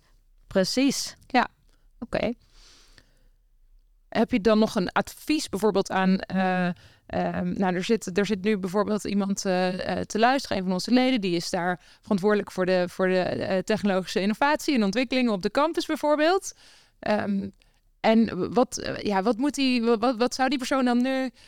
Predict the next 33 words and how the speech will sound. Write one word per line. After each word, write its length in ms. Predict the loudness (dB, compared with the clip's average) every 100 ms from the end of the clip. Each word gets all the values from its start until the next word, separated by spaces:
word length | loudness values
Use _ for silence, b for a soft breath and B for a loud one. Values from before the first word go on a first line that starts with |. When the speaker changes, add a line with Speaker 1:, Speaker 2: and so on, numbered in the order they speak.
| b b
Speaker 2:
wat 140 | 2
is 120 | 2
de 140 | 0 -2
goede 360 | 0 0 2
eerste 260 | 2 0 0
stap 340 | 0 2 2
als 160 | 0 -2
je 60 | 0
er 140 | 0
nog 180 | 0 -2 -14 -16 _
niet 240 | 0 2 2
echt 200 | -2 0
mee 120 | 0
in 80 | 2
aanraking 260 | 2 2
bent 140 | 2 2
geweest 260 | 0 0
of 100 | -2
er 60 | -4
nog 120 | -2
niet 160 | -2 -2
zoveel 220 | -4 -6
van 160 | -4
weet? 300 | -2 0 -2
Wat, 160 | -2 -2
wat 180 | -2 -2
moet 160 | -4
je 60 | -2
dan 160 | 2 2
nu 240 | 2 -2 -8 b b b b b b
als 140 | -6
eerste 400 | 2 2 2 0
doen? 300 | -2 0 -2